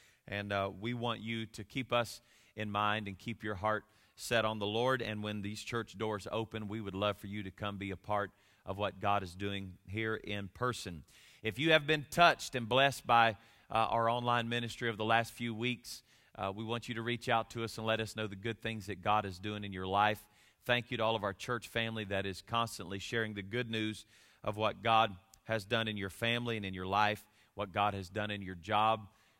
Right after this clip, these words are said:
Uh, I, I want to tell you that we have not had one family in this church, one saint in this church,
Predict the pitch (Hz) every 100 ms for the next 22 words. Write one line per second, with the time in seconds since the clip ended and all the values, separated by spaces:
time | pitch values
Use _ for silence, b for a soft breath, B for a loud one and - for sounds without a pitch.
0 | b 101 98 98 - 107 - 107 113 117
1 | 101 131 127 120 101 92 120 113 110 113
2 | 110 107 107 98 98 120 131 127 - 127
3 | 123 117 101 95 - 101 104 104 - 120
4 | 98 80 - 104 113 104 - 135 117 98
5 | - 98 101 - - 107 - -